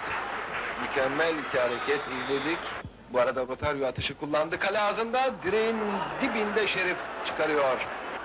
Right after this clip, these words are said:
Herkes bırakınca Tayfun'dan Metin'i, Muhammed'i gördü. Muhammed,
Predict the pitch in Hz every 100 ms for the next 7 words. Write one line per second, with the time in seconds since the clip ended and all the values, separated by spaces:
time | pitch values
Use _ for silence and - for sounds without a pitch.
0 | - - - - - - 160 - 135 -
1 | 127 117 131 156 170 147 147 151 147 196
2 | 185 160 - 156 139 - - - - 135
3 | 139 151 156 147 131 123 151 190 185 196
4 | 202 226